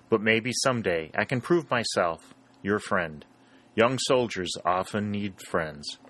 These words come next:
His eyes twinkled, and his smile widened.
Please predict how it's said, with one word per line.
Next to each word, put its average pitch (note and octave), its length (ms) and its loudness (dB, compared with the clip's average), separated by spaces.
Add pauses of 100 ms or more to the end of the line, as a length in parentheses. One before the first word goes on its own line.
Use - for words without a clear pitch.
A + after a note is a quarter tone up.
(500)
His A#2 220 2
eyes A2 320 4
twinkled, G2 500 -2 (160)
and C#3 140 2
his C#3+ 240 0
smile A2+ 440 0
widened. E2 600 -2